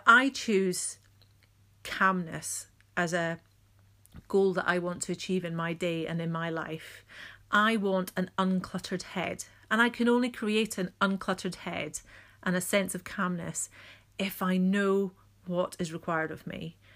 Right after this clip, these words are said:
and I decide and communicate to other people exactly what my priorities are. In order to create that calmness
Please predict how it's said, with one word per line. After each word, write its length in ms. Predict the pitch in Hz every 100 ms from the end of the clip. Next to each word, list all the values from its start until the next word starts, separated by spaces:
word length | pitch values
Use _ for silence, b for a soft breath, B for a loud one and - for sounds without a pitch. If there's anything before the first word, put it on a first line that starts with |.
| b -
and 140 | 180
I 140 | 170 160
decide 580 | 165 - 202 196 196 190
and 160 | 185 180
communicate 640 | - 190 202 208 175 160
to 160 | - 175
other 180 | 160 160
people 460 | 170 160 156 156
exactly 600 | 185 165 156 170 - 185 175
what 180 | 175
my 160 | 170 160
priorities 600 | - 165 160 160 - 170
are. 260 | - - - _ _ _ _ b b b b b b b b b b b b b b _ _
In 160 | 240 233
order 220 | 262 285
to 120 | 277
create 320 | - 262 262
that 240 | 220 - -
calmness 640 | - 165 160 170 190 -